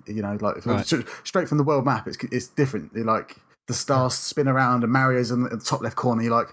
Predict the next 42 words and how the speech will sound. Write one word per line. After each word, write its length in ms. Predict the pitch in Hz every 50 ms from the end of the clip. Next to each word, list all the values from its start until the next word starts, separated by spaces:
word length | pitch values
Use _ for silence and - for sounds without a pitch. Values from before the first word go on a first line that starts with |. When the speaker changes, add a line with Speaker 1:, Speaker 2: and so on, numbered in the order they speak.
| _ _ _ _ _
Speaker 1:
"What? 260 | - 135 143 - - -
What's 160 | 147 147 -
this? 280 | 214 208 - - -
Like, 180 | 113 113 107 -
do 140 | - 135 131
I, 60 | -
Speaker 3:
Mm. 120 | - 131
Speaker 1:
do 80 | 120 127
I 40 | 135
get 80 | -
to 80 | - 139
choose 280 | 135 - 175 180 170 165
levels?" 340 | 175 180 180 214 202 165
And 200 | 147 139 131 120 - - - - - - - - - _
you're 80 | - 160
sort 180 | 135 - 170 143
of 60 | 139
given, 420 | 131 165 151 143 139 135 131 127 131 - _ _ -
obviously 260 | - 143 131 - - 131
n-, 140 | 127 131 135
not 180 | 143 143 139
free 280 | - - 139 139 135 120
choice, 320 | 131 - - 139 123 110 -
but 80 | 104
you 80 | 127 131
are 80 | 127 123
given 180 | 127 117 120
a 60 | 117
choice 280 | 113 - 131 131 127 131
of 180 | 120 110 110 - - 117
where 160 | 123 135 123
you 180 | 120 120 113 120
wanna 220 | 117 123 120 120
go 400 | 110 117 123 120 117 113 113 113 110 _ _ _ _ _ _ _ _ _ _ _ _ _ _ -
Speaker 3:
Yeah. 80 | 131
Speaker 1:
and 100 | 123 110
how 140 | 104 104 127
you 120 | 123 123 113
wanna 140 | 117 113
do 180 | 113 - 143 131 120
it. 80 | -
And 180 | - 117 117 110